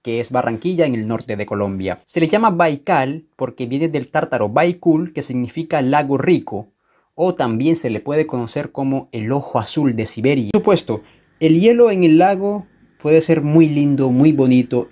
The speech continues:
es muy agradable patinar, de verdad. Sin embargo, hay algo muy interesante y es que debido al muy fuerte viento que hay en esta zona, pues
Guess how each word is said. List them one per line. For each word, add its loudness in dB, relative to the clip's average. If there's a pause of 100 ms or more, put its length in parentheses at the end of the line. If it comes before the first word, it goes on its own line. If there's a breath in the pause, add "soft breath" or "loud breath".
es 0
muy 6
agradable 2
patinar, 0
de -2
verdad. -2 (840 soft breath)
Sin 2
embargo, 2
hay 0
algo 0
muy 0
interesante -2
y -2
es -6
que -2
debido 2
al 2
muy 4
fuerte 0
viento 0
que 0
hay 2
en 0
esta -4
zona, 0 (720 soft breath)
pues -2